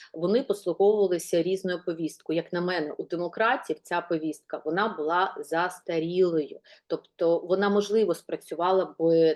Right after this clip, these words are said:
там, ну, не знаю, в шістнадцятому році, ну, десять років тому. Сьогодні вона просто була неактуальною. А, вони на, ну, декілька років на один крок були позаду з точки зору,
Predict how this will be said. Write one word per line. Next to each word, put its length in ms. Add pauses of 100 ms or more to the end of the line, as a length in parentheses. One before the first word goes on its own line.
там, 300
ну, 180
не 60
знаю, 280
в 40
шістнадцятому 920
році, 520
ну, 100
десять 480
років 360
тому. 300 (240)
Сьогодні 440
вона 240
просто 520
була 480
неактуальною. 1040 (240)
А, 540
вони 380
на, 340 (200)
ну, 300
декілька 520
років 380
на 80
один 300
крок 380
були 320
позаду 520
з 80
точки 400
зору, 500